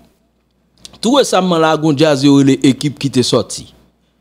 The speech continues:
Tout le monde qui euphorie, qui curiosité, qui te gagne pour équipe. Journée jodi comment nous ouais équipe. Par exemple pour nous toujours.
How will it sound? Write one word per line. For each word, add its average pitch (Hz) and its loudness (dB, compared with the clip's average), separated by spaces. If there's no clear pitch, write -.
Tout 175 -4
le 180 2
monde 165 0
qui 165 -2
euphorie, 147 -2
qui 139 -6
curiosité, 139 2
qui 127 -4
te 120 0
gagne 117 -2
pour 120 0
équipe. 117 -2
Journée 135 2
jodi 117 -4
comment 147 0
nous 131 0
ouais 113 2
équipe. 135 -4
Par 254 -4
exemple 110 -2
pour 107 -6
nous 123 -2
toujours. 82 -12